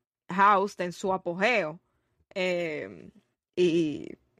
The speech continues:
es en apogeo en todos los sentidos. Apogeo de que es, they're ruling Westeros,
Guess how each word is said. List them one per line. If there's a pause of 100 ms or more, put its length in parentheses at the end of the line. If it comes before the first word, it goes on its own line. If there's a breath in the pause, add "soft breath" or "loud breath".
(180)
es
en
apogeo
en
todos
los
sentidos.
Apogeo
de
que
es,
they're
ruling
Westeros,